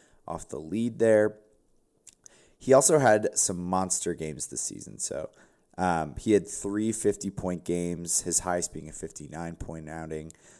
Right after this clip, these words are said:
Uh, he had thirteen forty-point games. He had forty-four thirty-point games. Um, I also think that he just had by far the most memorable moments, um, and signature moments of the season among any player. Um,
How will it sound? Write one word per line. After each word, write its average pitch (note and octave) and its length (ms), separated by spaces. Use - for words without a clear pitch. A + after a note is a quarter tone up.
Uh, E2 140
he F2 140
had E2 100
thirteen - 800
forty-point D#2+ 600
games. - 300
He F2 80
had F2 80
forty-four A2+ 1120
thirty-point E2+ 680
games. - 480
Um, G#2+ 180
I C3 140
also E3+ 240
think F3+ 200
that C3 120
he A#2 160
just A2 240
had G2 220
by F2 180
far F2+ 420
the F2 120
most E2+ 340
memorable F#2 600
moments, F2 840
um, D2 320
and E2+ 140
signature B2 480
moments E2 400
of D2+ 100
the F2 60
season E2 720
among E2 340
any E2+ 180
player. G#1 440
Um, D2 380